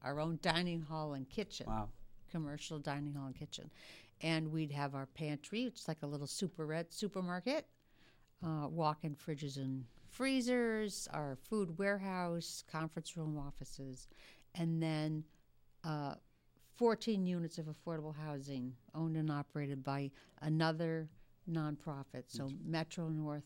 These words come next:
Speaker 1: Housing Corporation.
Speaker 2: I love that
Speaker 1: Uh,
Speaker 2: element.
Speaker 1: Corp, that
Speaker 2: Mm.
Speaker 1: we,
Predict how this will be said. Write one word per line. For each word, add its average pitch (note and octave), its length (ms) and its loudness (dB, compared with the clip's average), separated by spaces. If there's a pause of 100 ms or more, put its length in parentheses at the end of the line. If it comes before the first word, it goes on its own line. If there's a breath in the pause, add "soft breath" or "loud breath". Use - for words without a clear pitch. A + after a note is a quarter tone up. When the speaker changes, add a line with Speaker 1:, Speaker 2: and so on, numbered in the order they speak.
Speaker 1:
Housing C#3+ 480 -6
Corporation. A#2+ 680 -10
Speaker 2:
I - 20 -4
love A#2+ 240 -4
that B2 240 -4 (100)
Speaker 1:
Uh, A2 120 -6
Speaker 2:
element. A#2 220 -2
Speaker 1:
Corp, C#3+ 220 -2 (120)
that D3 160 -4
Speaker 2:
Mm. - 60 -8
Speaker 1:
we, D#3 360 -2